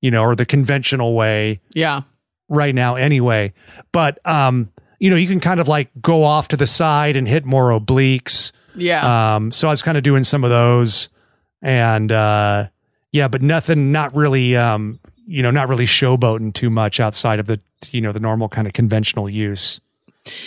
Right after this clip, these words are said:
Speaker 2: Yeah, I definitely no <laughs> showboating here. I am, I, I think I actually want to incorporate it a little bit. Sometimes stuff like this, like, I kinda look down on,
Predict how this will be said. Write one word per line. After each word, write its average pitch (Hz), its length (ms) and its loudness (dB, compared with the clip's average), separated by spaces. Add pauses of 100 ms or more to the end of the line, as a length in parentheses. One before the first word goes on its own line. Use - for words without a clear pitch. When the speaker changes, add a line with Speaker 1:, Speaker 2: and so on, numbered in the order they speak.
Speaker 2:
Yeah, 175 320 0
I 196 360 -2 (400)
definitely 208 420 0
no 165 160 2
<laughs> - 0 -
showboating 277 720 2
here. 190 260 0 (460)
I 180 120 2
am, 185 280 0 (400)
I, 208 200 0 (280)
I 262 140 0
think 339 280 -2
I 508 180 2
actually 208 920 0 (420)
want 208 380 0
to 214 260 0
incorporate 170 760 -2
it 151 200 -4
a 170 80 -2
little 160 320 0
bit. 139 360 -2
Sometimes 254 1000 -2
stuff - 680 -6
like 180 300 -2
this, 175 360 0
like, 165 240 -4 (840)
I 202 80 0
kinda 262 380 2
look 214 220 0
down 165 460 0
on, 247 480 2